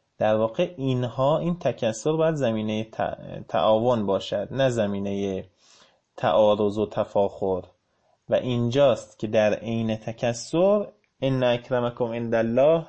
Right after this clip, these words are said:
اتقاکم»، تقوا زمینهٔ، در واقع، کرامت بیشتره، تقوا به معنای کرامت بیشتر انسان هاست. در اصل انسانیت هم همه با هم برابرند. پس اساساً از منظر، اه،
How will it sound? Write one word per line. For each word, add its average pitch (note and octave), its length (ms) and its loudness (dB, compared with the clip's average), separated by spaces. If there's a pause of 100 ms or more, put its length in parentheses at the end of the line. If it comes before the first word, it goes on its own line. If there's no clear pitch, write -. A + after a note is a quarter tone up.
(140)
اتقاکم»، F#2+ 840 -2
تقوا A#2+ 540 0
زمینهٔ، B2+ 840 -2 (800)
در F#2 240 -2
واقع، A2+ 600 -4 (340)
کرامت F#2+ 540 -2
بیشتره، G2 840 -6
تقوا - 380 -2
به A2+ 120 -4
معنای G2+ 300 -4
کرامت G2+ 540 -8
بیشتر F#2+ 420 -8
انسان F#2 440 -8
هاست. - 320 -18 (580)
در A#2 140 4
اصل C#3+ 300 0
انسانیت A#2+ 680 -2
هم C3 120 -2
همه A2 260 -6
با G#2 200 -4
هم B2+ 320 -4 (520)
برابرند. F#2+ 540 0
پس - 280 -6 (340)
اساساً B2 480 -2
از A2+ 400 -4
منظر، G#2+ 480 -2
اه، G2 240 -2